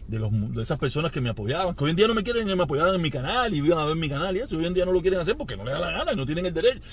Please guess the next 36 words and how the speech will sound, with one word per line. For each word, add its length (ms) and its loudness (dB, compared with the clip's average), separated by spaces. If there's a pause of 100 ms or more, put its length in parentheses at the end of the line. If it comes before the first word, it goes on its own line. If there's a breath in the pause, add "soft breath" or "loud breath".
(140 loud breath)
tienen 220 4
el 80 4
derecho 340 2
a 40 2
hacer 140 2
lo 100 4
que 60 -4
les 100 0
da 120 2
la 20 -2
gana 240 0
y 60 -2
no 80 -2
están 180 -4
obligados 360 0
a 40 -2
hacer 80 0
nada, 180 -4 (200)
¿entiendes? 340 -2 (500 loud breath)
Pero 120 -10
yo 120 -8
quiero 160 -4
te-, 220 -4 (520)
tener 200 -4
mi 100 2
independencia 500 0
económica 500 -4 (120)
para 200 -8
yo 80 -2
poder 200 -8 (120)
hacer 180 -12
lo 80 -10
que 80 -10
quiera, 640 -6
caminar, 460 -4
viajar, 560 -4